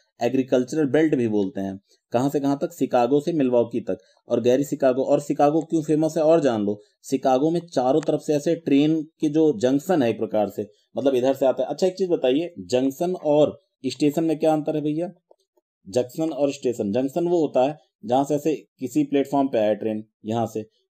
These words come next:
जब कहीं सिर्फ एक दो, दो ही जगह सिटी को जोड़ता हो तब जंक्शन है, लेकिन कहीं ऐसे भी जा सकता है, ऐसे भी जा सकता है, तो उसे, सॉरी, जब ये स्थिति हो तो उसे जंक्शन बोलते हैं, और जब सिर्फ दो, एक रूट फिक्स होता है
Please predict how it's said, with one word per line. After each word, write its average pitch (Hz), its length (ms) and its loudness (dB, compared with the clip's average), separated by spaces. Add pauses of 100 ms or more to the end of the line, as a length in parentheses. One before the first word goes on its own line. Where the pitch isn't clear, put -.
(140)
जब 147 280 0
कहीं 170 220 2
सिर्फ 175 240 -2 (100)
एक 156 220 2 (120)
दो, 147 80 -6 (120)
दो 135 220 2
ही 180 100 6
जगह 160 220 2
सिटी 151 260 -2
को 143 120 0
जोड़ता 110 340 -2
हो 101 180 -12 (240)
तब 135 120 0
जंक्शन 131 340 0
है, 120 60 -2
लेकिन 151 180 -2
कहीं 156 340 0
ऐसे 139 360 0
भी 139 80 2
जा 135 140 2
सकता 131 320 -4
है, 127 120 2
ऐसे 135 160 -2
भी 143 80 0
जा 131 140 2
सकता 127 260 -6
है, 139 60 0
तो 127 100 -8
उसे, 170 200 -6 (160)
सॉरी, 135 200 2 (420)
जब 123 200 -2
ये 143 220 2
स्थिति 156 300 -4
हो 165 100 2
तो 160 100 -6
उसे 151 120 -4
जंक्शन 120 380 -2
बोलते 151 240 -2
हैं, 175 180 -8 (260)
और 120 120 -4
जब 143 120 4
सिर्फ 160 260 -4
दो, 110 240 -4
एक 147 260 -2
रूट 151 180 0
फिक्स - 300 -2
होता 123 340 -2
है 170 60 -8